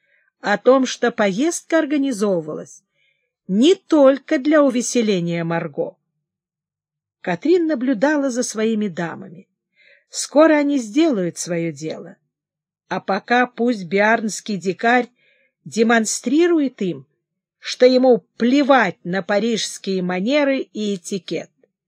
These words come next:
Пусть он забавляется с Флерет и Пикотин. Это продлится недолго. Дайель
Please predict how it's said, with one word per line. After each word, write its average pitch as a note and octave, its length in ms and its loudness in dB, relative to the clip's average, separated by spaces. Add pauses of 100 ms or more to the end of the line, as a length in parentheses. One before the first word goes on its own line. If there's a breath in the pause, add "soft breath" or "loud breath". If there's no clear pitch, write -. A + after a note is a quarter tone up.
(560)
Пусть A4 340 4
он D#4 160 0
забавляется C#4 1080 0 (280)
с - 220 -14
Флерет C4 560 0 (480)
и C#4+ 260 2 (160)
Пикотин. A#3+ 720 -2 (440)
Это D4+ 240 0
продлится G3+ 640 -4
недолго. F#3 680 -4 (1800)
Дайель A#3+ 680 2